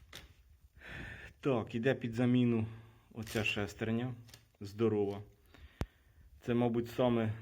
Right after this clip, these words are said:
дороге з усієї роздатки, але тут посадочні місця теж вибиті. Бу-, або хтось лазив, або я не знаю, таке підмощено, таке похоже, як на газету.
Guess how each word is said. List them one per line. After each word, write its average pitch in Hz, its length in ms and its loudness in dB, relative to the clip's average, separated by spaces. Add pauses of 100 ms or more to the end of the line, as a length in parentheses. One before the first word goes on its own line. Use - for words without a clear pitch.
(200)
дороге 110 580 2
з 101 80 -8
усієї 104 420 -2
роздатки, 104 720 -2 (320)
але 110 320 0
тут 110 320 -8 (600)
посадочні 107 640 0
місця 110 380 0
теж 101 280 -2 (520)
вибиті. 98 580 -2 (1300)
Бу-, 104 440 -4
або 120 260 2
хтось 113 320 0
лазив, 117 380 4
або 107 180 0
я 107 120 2
не 107 160 2
знаю, 107 380 -2
таке 104 300 -2
підмощено, 110 680 0
таке 101 260 -2
похоже, 101 400 -2
як 98 140 -4
на 98 120 -2
газету. 104 540 -4